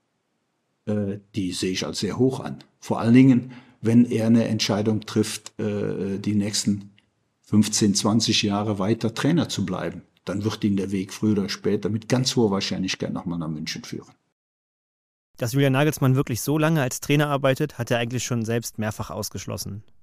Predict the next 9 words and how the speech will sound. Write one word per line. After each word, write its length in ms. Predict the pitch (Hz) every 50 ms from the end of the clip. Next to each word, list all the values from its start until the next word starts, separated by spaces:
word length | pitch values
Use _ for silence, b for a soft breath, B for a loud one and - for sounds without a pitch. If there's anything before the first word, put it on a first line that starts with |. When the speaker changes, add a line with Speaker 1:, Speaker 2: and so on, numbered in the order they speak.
| - -
Speaker 2:
Beispielsweise 500 | 135 139 - 170 143 - 139 135 123 131
im 80 | 127
Phrasenmäher-Podcast 1000 | - - 123 135 135 131 127 120 120 113 - - 127 - - - 127 117 - -
zweitausendachtzehn, 880 | - 123 113 - 117 117 113 - - 120 120 - - - - 104 101 98
direkt 320 | 107 123 127 117 - -
zu 100 | - 117
Beginn 260 | 113 107 131 131 120
seiner 220 | 104 95 87 87 -
Karriere. 480 | - 98 92 90 95 95 98 92 92